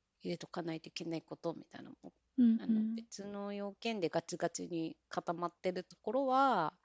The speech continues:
Speaker 1: こういうのは使えないっていうのはあるのかもしれないですけど。
Speaker 2: うん。うん。なんかその、
Speaker 1: いいことですね。何にせよ。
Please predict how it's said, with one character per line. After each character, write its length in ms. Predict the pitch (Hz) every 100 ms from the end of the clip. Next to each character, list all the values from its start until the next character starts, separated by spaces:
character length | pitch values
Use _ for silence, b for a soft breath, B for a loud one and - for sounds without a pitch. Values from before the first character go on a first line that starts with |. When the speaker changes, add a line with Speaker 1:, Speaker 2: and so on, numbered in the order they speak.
| b _ _
Speaker 1:
こ 160 | - 220
う 80 | 202
い 40 |
う 20 | 180
の 80 |
は 60 | 170
使 240 | - 190
え 60 | 175
な 100 | 185
い 20 |
っ 60 | 175
て 160 | -
い 20 | 170
う 40 |
の 60 | 170
は 60 |
あ 60 | 160
る 80 | 160
の 60 |
か 160 | - -
も 80 | 180
し 140 | -
れ 80 | -
な 140 | -
い 40 | 190
で 0 |
す 100 | -
け 120 | 185
ど。 120 | - - _ _ _ -
Speaker 2:
う 40 |
ん。 460 | 240 226 220 208 208 - _ _ _ _ _ _ -
う 60 |
ん。 280 | 226 208 196 -
な 120 | 254
ん 20 |
か 100 | 247
そ 60 | 277
の、 60 | 214
Speaker 1:
い 40 |
い 20 | 196
こ 60 |
と 80 | 202
で 120 | -
す 120 | 196
ね。 240 | 240 254 - _
何 280 | 202 190 226
に 60 | 165
せ 140 | 180
よ。 160 | 160